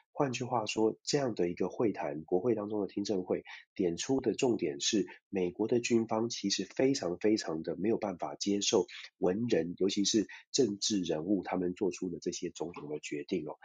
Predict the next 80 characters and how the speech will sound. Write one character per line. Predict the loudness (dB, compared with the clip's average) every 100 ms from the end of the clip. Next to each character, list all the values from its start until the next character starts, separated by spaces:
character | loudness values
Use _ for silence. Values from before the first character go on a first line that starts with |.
| -14 -14 0
那 | 4
你 | 6
说 | 6 4
是 | 4 2
不 |
是， | 2
呃， | 0 0 -2
军 | 0 2
队 | 4 4
国-， | 2 -2
我 |
们 | -2
说 | 0 0
军 | 2 0
队 | 4 2
国 | 2 -2
家 | -2 -4
化， | -2 -2
在 | -2 -2
美 | -4
国 | -6 -6
军 | -2 0
队 | 0
国 | -2 -6
家 | -4
化 | -4 -4 -6
概 | -4 -2
念 | 0 -2
是 | -2 -4 -2
文 | -2
人 | 0 0
执 | -2 -6
政 | 2 2 2
嘛， | -6 -8 -10 -12 -14 _
民 | -2 0
选 | 0 -2
的 | -2
官 | 0 2
员 | 2
要 | 0 -2
做 | -2 -4
出， | -4 -6 -8
呃， | -10 -10 -10 -4
军 | -2 0
事 | -4 -4
的 | -6
决 | -4 -6 0
定， | 0 0 -4 -14
军 | -2 0
方 | 2 2
人 | 2
士 | 4 2
只 | 0 -4
能 | -6
做 | -2 -2
参 | 0 -2 -2
考， | 0 -4 -6
只 | -4
能 | -2 -2
给， | -4 -8 -10 -6
给 | -6 -4 -4
意 | -4 -2
见。 | 4 4 2 -10 -14 -8
所 | 2 4
以 | 4
在 | 2 0
这 | 0
样 | -2 0
的 | 0
这 | 0 0
个 | 0
听 | 0 0
证 | 4 4
会 | 4 0
上 | 0 0
面 | 2
呢， | 0
你 | -2 0
可 | 2
以， | 0